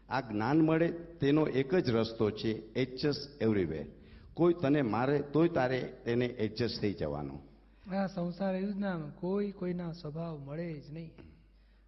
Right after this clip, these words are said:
Speaker 2: આ સમજી લેવું પડે આપણે કે આવું કેમ કરે છે,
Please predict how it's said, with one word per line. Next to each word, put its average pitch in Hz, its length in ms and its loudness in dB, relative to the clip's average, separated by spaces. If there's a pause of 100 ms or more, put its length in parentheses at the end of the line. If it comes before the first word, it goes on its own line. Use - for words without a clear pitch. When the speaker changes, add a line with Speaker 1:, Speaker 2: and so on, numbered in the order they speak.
(120)
Speaker 2:
આ 165 140 -4
સમજી 139 280 -4
લેવું 175 260 -4
પડે 143 140 -8
આપણે 135 280 -14 (600)
કે 165 80 -6
આવું 160 240 -4
કેમ 190 260 0
કરે 160 260 -6
છે, 147 240 -16